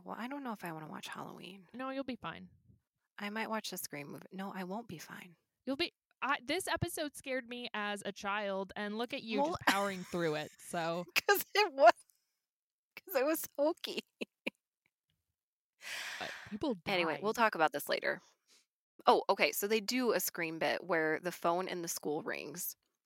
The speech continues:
Speaker 1: um, and they answer it, and the person on the other end says, "Do you like scary movies?" <laughs> Uh, basically, Eric continues the conversation with this person, um, just, like, nonchalantly, and then when he hangs up, he's like, "Uh, that was the killer,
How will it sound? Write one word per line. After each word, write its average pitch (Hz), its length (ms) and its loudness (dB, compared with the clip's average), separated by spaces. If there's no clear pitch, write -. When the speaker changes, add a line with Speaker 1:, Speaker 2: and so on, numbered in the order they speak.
Speaker 1:
um, 147 200 4
and - 140 0
they 170 80 0
answer 160 320 0
it, 151 100 2
and 170 120 -4
the 170 40 -4
person 170 320 0
on 160 80 -2
the 156 120 -4
other 160 120 0
end 131 220 -2
says, 156 240 -6
"Do - 180 -6
you 165 120 -10
like 175 200 -6
scary 170 440 -8
movies?" 165 420 -4
<laughs> - 540 2
Uh, 196 200 10
basically, 208 580 4
Eric 180 280 6
continues 180 560 -2
the 185 100 0
conversation 160 840 0
with 156 200 -2
this 156 240 0
person, 156 600 -4
um, 156 320 2
just, 185 200 -2
like, 165 200 2
nonchalantly, 151 760 0
and 190 100 -4
then 175 140 -2
when 170 80 -2
he 170 60 -4
hangs 170 240 -4
up, 156 140 0
he's - 180 -6
like, - 220 -2
"Uh, 175 280 6
that 160 160 2
was 202 100 -2
the 269 100 -2
killer, 202 380 2